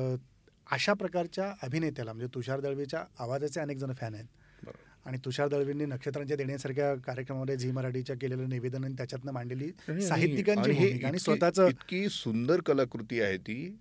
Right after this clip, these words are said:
Speaker 2: आणि त्याच्यामध्ये जागोजागी शेरोशायरी आहे.
Speaker 1: हां.
Speaker 2: आणि त्यामुळे ती जी खुलवली आहे ना त्यांनी, अरबी फ-, ते फारसी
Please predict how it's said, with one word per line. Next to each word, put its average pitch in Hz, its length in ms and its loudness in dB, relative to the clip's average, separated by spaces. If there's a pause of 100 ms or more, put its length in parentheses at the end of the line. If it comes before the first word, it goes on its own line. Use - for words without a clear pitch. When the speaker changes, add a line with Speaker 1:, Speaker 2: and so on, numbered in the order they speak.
(160)
Speaker 2:
आणि 110 180 -4
त्याच्यामध्ये 131 600 -2 (480)
जागोजागी 147 840 2 (260)
शेरोशायरी 123 680 2
आहे. 123 240 -2 (280)
Speaker 1:
हां. 135 120 0 (520)
Speaker 2:
आणि 104 400 -4 (100)
त्यामुळे 139 300 -2 (380)
ती 151 60 -4
जी 151 200 -2
खुलवली 156 400 6
आहे 156 80 10
ना 120 100 2
त्यांनी, 101 240 -4 (280)
अरबी 101 340 -2
फ-, - 200 -12
ते 95 540 -2
फारसी 110 480 -2